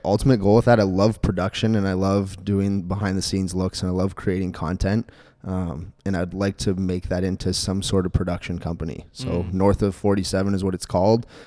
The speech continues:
Speaker 1: clothing, but ultimately making into more than just that, production, clothing, all those different avenues.
Speaker 2: Who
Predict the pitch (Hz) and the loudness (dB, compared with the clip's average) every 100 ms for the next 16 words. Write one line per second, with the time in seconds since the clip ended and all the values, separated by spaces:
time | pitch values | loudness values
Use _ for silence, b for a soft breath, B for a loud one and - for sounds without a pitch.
0 | B - 110 107 113 117 98 95 104 101 | B 4 6 8 6 2 0 -2 0 0
1 | 98 - _ _ 196 - - 92 92 92 | -2 -8 _ _ -4 -2 -4 -2 -2 -2
2 | 92 90 92 - 95 90 87 b b b | -4 -4 -4 -2 0 0 -2 b b b
3 | _ _ _ _ _ _ - 98 95 92 | _ _ _ _ _ _ -4 -2 2 2
4 | 90 90 87 87 82 76 - - - 95 | 0 -2 -4 -4 -6 -6 -10 -6 -2 -2
5 | 90 - 92 92 90 92 90 90 90 90 | -2 -4 -4 -6 -4 0 0 0 -2 -6
6 | - 90 87 82 - 85 73 73 80 58 | -6 -4 -2 -4 -6 -10 -8 -8 -8 -10
7 | 90 - - - 185 202 | -12 -14 -16 -8 -8 -8